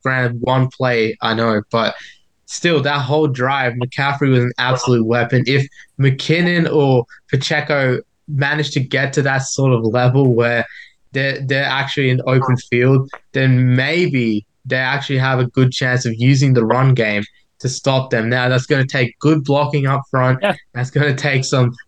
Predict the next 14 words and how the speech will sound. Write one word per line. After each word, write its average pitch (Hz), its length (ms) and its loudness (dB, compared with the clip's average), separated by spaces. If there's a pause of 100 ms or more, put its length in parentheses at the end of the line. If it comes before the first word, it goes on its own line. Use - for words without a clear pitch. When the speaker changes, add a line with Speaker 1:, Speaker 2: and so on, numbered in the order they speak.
(160)
Speaker 1:
broken 135 460 0
tackles 135 520 0
probably 131 540 2
by 120 220 0
the 117 80 -2
running 123 340 0
backs. 120 420 -2 (440)
I 127 120 0
think, 185 440 -4
though, 135 260 0
it 127 200 0
is 175 220 0 (120)
pretty 165 280 0
possible 123 720 0